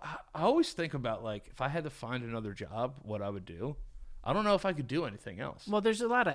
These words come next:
Speaker 2: apps that you could just, like, make a living off of. There's people living off of fucking Twitter, YouTube, fucking TikTok.
Speaker 1: TikTok is the one I cannot understand.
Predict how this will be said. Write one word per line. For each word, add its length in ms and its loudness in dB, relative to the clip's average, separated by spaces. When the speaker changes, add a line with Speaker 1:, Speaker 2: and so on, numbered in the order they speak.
Speaker 2:
apps 440 2
that 100 0
you 120 2
could 160 0
just, 220 -2
like, 200 0
make 360 -2
a 60 -4
living 340 2
off 240 -4
of. 180 -2
There's 200 2
people 380 0
living 280 4
off 220 0
of 100 -4
fucking 560 0
Twitter, 420 6
YouTube, 680 0
fucking 320 0
TikTok. 680 2
Speaker 1:
TikTok 520 10
is 140 6
the 100 8
one 400 10
I 140 12
cannot 400 8
understand. 560 2